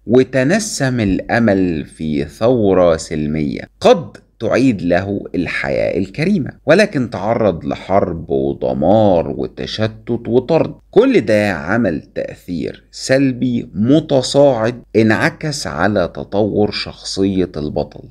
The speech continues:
اللي الشهادات الحقيقية في أوقات كتيرة أنا كنت بتضايق من سلبيته، لكن الحقيقة إن ده موجود، ده حال ناس كتير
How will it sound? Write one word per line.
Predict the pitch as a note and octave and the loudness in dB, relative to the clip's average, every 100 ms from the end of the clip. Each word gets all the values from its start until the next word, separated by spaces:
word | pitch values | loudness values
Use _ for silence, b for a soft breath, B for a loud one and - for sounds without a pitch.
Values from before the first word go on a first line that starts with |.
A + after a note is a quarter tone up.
| - | -2
اللي | G#2 A2+ A#2+ | 4 6 6
الشهادات | A2+ A#2 G2+ - E3 D#3+ | 2 -2 -2 0 -2 -2
الحقيقية | A2 - F2+ E2 C#2 - G2 E2+ - - _ _ | -4 -4 -4 -8 -10 -8 -8 -8 -12 -20 _ _
في | - C#3 | -8 -2
أوقات | - - F#2 E2 - A2 C#3 | -2 0 0 0 2 0 0
كتيرة | - F2 - A2+ B2 | -6 -10 -4 0 2
أنا | G#2+ G#2 G#2+ | 0 0 -2
كنت | A2 F#2+ - | 0 -4 -4
بتضايق | C2 A#1 - B1+ D#2+ - | -4 -6 -4 -2 0 2
من | A2 | 2
سلبيته، | A2+ C#3 C#3+ E3 F#3 F3+ A#2 - | 4 2 2 2 0 -2 -8 -6
لكن | G2+ C#3 D3+ C#3 | 0 0 2 2
الحقيقة | B2 - - - A#2+ F2+ G2 - | 2 0 -4 -2 0 2 2 2
إن | E2 D2 D2 B1 | -2 -4 -4 -2
ده | A2 B2+ | -2 0
موجود، | G2+ D#2+ B1+ - - F#2+ D#2+ - - - | -2 -4 -6 -10 -6 -4 -4 -6 -18 -14
ده | D#2 G2 | 0 0
حال | - - C3+ D3 A2+ F#2 | 0 -2 0 2 2 2
ناس | G2 G#2+ G#2 - | 2 0 -2 -10
كتير | D2 - F2 E2+ C2 - - | -14 -14 -8 -4 -4 -8 -16